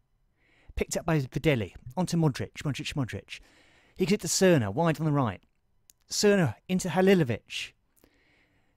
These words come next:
Halilovic shoots. That's easy for Silerson. Vesaliko takes the free kick for Croatia. Gives it to Bide-, Bedeli.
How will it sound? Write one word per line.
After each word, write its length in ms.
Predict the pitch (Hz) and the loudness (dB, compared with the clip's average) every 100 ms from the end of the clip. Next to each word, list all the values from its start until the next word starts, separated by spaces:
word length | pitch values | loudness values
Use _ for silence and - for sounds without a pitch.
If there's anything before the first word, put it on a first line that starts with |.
| - | 2
Halilovic 400 | 208 202 165 - | 6 6 4 2
shoots. 500 | - 247 220 - - | 2 4 2 -4 -6
That's 260 | 147 131 | -6 -4
easy 200 | 139 123 | -4 -4
for 80 | 113 | -6
Silerson. 420 | - 113 95 - - _ _ _ - _ _ _ _ _ _ _ _ - - _ _ _ - - - _ _ _ _ _ _ _ _ _ _ _ _ _ _ _ _ _ _ _ _ _ - _ _ _ _ - | -8 -8 -8 -14 -20 _ _ _ -20 _ _ _ _ _ _ _ _ -16 -16 _ _ _ -20 -20 -20 _ _ _ _ _ _ _ _ _ _ _ _ _ _ _ _ _ _ _ _ _ -20 _ _ _ _ -8
Vesaliko 520 | 151 185 156 - 110 | -2 0 0 -2 -6
takes 200 | 139 - | -8 -12
the 60 | |
free 160 | - 143 | -10 -8
kick 200 | - - | -8 -12
for 60 | - | -12
Croatia. 640 | - 113 110 113 - 90 | -8 -6 -6 -10 -10 -14
Gives 100 | 82 | -14
it 60 | 139 | -14
to 60 | - | -10
Bide-, 480 | 165 139 160 135 - | -10 -4 -2 -2 -4
Bedeli. 420 | 143 147 107 85 | -4 -4 -4 -6